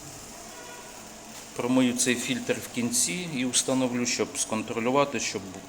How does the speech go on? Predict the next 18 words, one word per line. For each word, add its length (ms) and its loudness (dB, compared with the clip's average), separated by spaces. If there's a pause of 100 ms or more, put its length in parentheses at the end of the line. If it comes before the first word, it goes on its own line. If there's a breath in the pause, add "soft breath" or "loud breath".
він 140 -2
був 220 -6
чистий. 520 0 (1080 loud breath)
А 80 -4
так, 320 2
зараз 280 4
друга 320 4
стадія 500 6
йде, 300 4
вже 500 2 (180)
більш 200 -2
контрольний, 720 0 (840)
е, 1080 -6
етап, 380 4 (120)
щоб 220 -4 (1000)
все 160 0
чисто 400 2
було 400 -2